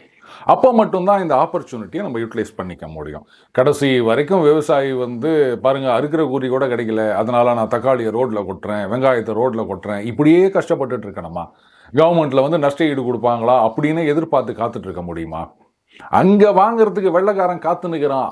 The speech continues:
அப்படின்னு இங்கேருந்து தைரியமா எக்ஸ்போர்ட் பண்ணணும். அதற்கான முன்னேற்பாடுகளை மாநில அரசுகள் செய்ய வேண்டும். அதை விட்டுட்டு குறை மட்டுமே சொல்லிட்டு இருக்கவங்கள பார்த்துட்டு இருந்தோம் அப்படின்னு சொன்னா,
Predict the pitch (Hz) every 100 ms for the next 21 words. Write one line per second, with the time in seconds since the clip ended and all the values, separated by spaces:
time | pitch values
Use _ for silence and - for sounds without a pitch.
0 | - 139 151 - 147 185 220 190 156 175
1 | 175 151 110 170 196 185 180 147 - 160
2 | 156 - 104 82 78 - 92 135 180 165
3 | - 135 127 120 104 113 196 233 226 208
4 | - 143 139 123 151 - - _ _ 101
5 | 135 156 143 117 98 - 104 - - -
6 | 143 123 85 76 - - _ - - -
7 | 123 160 160 156 156 160 151 120 185 185
8 | 170 165 175 175 156 156 151 147 139 139
9 | 135 113 135 139 131 123 127 120 117 120
10 | 113 120 143 160 131 104 90